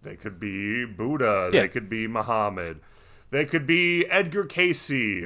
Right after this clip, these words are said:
Speaker 1: or Madame Blavatsky, or maybe they're not anyone famous reincarnated in general. They're just bringing original.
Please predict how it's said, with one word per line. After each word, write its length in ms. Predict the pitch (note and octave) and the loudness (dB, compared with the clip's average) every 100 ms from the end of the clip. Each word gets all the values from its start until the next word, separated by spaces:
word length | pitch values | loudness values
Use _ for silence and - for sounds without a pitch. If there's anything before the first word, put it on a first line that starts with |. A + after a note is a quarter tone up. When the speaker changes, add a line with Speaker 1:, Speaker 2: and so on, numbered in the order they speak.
| - | -2
Speaker 1:
or 760 | A#2 A2 G#2+ G#2+ G2+ F#2+ F2+ - - - - _ - | 0 2 2 4 2 0 -2 -10 -20 -20 -20 _ -4
Madame 380 | C3 C#3+ E3 D3+ | 2 4 4 0
Blavatsky, 920 | D#3 C#3 D3+ C3+ - B2+ A2+ G#2 F#2+ | 4 6 6 4 -2 -6 -4 -2 -2
or 340 | C3 F#3 G3+ | 0 2 2
maybe 360 | F#3+ A#3 B3 A3+ | 2 0 -2 0
they're 180 | A3 A3 | 0 2
not 240 | G#3+ G3+ | 2 2
anyone 420 | F#3+ F3+ E3+ E3+ | 0 0 -2 -2
famous 680 | C#3+ D#3+ D3+ D3 C#3+ - - _ - | 0 2 2 0 -4 -8 -16 _ -12
reincarnated 680 | C3+ C#3 B2+ C3 B2 A#2+ A2 | -6 -4 2 2 2 0 -4
in 100 | G#2 | -2
general. 480 | A2 G#2 G2+ F#2+ | 0 0 0 -2
They're 200 | F#2+ A2 | 2 2
just 260 | A2 A#2 A2 | 2 -4 0
bringing 460 | C3 C3 B2+ A#2 A2 - D3 C#3+ | 2 2 -2 -6 -10 -16 -10 0
original. 840 | D#3 F#3 A#3 F3 E3+ A#2 F#2 G2 | 6 8 8 8 2 2 -2 -8